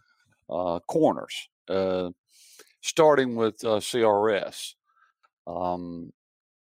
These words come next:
y-, you know, he's a big hitter, uh, and it almost was funny at a s-, couple of points. It almost seems like some of the guys he was getting ready to tackle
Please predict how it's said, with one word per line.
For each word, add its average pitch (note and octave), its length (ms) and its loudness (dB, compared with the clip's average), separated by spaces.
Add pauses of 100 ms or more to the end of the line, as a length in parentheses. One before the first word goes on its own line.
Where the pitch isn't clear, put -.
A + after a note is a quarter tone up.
(140)
y-, A2 140 -14
you A2 120 -8
know, G2+ 220 0
he's C3 480 2
a G2+ 80 2
big A#2+ 340 2
hitter, C#3 600 4 (680)
uh, F2+ 340 -4 (120)
and A2 180 0
it G#2+ 200 -8
almost C3 640 2
was G2 180 -6
funny C#3 400 2
at F#2+ 100 0
a F#2 80 0 (140)
s-, - 120 -12
couple - 380 -2
of - 100 -6
points. G#2+ 480 -2
It G2+ 200 -6
almost A#2 400 0
seems A#2 340 -4
like G2+ 300 2
some A#2+ 240 -4
of G#2 60 -6
the G2 80 -2
guys G2+ 360 4
he A2 120 -8
was F#2+ 180 -6
getting G#2 280 -10
ready G#2+ 240 0
to F2 100 -4
tackle A2 560 -2